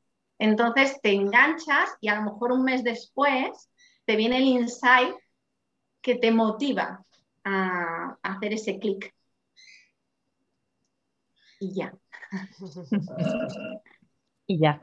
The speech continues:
Speaker 2: Pues antes has mencionado, Lourdes, el tema de los talentos, y sí, por, por darle una, como un marco, ¿no? Más, mm, más de, más de como coach por su casa y de estar en casa, a mí me ayudó, eh, el trabajo que hicimos ya a un nivel más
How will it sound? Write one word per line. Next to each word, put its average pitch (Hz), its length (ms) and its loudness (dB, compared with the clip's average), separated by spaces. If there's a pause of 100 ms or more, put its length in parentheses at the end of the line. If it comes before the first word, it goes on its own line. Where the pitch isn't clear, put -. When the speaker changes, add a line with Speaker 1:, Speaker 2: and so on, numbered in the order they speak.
(760)
Speaker 2:
Pues 175 180 4
antes 185 300 2
has 226 160 0
mencionado, 202 560 0
Lourdes, 208 320 -6
el 214 120 -4
tema 180 220 2
de 196 60 2
los 190 160 0
talentos, 180 760 0
y 185 240 -2
sí, 208 240 4
por, 170 480 0 (440)
por 180 200 2
darle 190 320 6
una, 214 960 0
como 185 220 -6
un 202 160 -2
marco, 208 420 4
¿no? 214 400 -2
Más, 180 500 -2
mm, 170 380 -6 (880)
más 180 300 2
de, 190 600 4
más 180 180 2
de 202 380 2
como 190 240 -2
coach 180 280 -2
por 202 160 0
su 190 160 -2
casa 185 300 4
y 202 40 0
de 196 80 0
estar 180 240 0
en 190 120 -4
casa, 190 520 0
a 190 40 -2
mí 180 140 -4
me 180 100 0
ayudó, 185 640 0
eh, 160 600 -4
el 160 380 -2
trabajo 165 320 2
que 220 100 -4
hicimos 190 380 0
ya 190 280 4
a 196 60 0
un 196 60 -6
nivel 185 240 -2
más 190 280 0